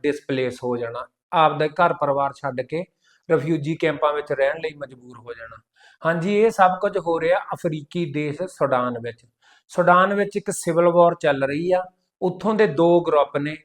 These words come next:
ਐਸ ਏ ਐਫ, ਸੁਡਾਨ ਆਰਮ ਫੋਰਸ ਤੇ ਆਰ ਐਸ ਐਫ, ਰੈਪਿਡ ਸਪੋਰਟ ਫੋਰਸ। ਇਹ ਦੋਨੇ ਗਰੁੱਪ ਇੱਕ ਦੂਜੇ ਨਾਲ ਲੜ ਰਹੇ ਆ।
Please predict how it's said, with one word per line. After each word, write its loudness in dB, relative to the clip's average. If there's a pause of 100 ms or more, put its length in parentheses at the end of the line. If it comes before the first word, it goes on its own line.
(300)
ਐਸ 2
ਏ 0 (140)
ਐਫ, 2 (480)
ਸੁਡਾਨ 4 (140)
ਆਰਮ 6
ਫੋਰਸ 0 (440)
ਤੇ 2
ਆਰ 8
ਐਸ 0
ਐਫ, 2 (440)
ਰੈਪਿਡ 6
ਸਪੋਰਟ -2
ਫੋਰਸ। -8 (220)
ਇਹ 8
ਦੋਨੇ 4
ਗਰੁੱਪ 4 (340)
ਇੱਕ 0
ਦੂਜੇ 2
ਨਾਲ 2
ਲੜ 6
ਰਹੇ 2
ਆ। 0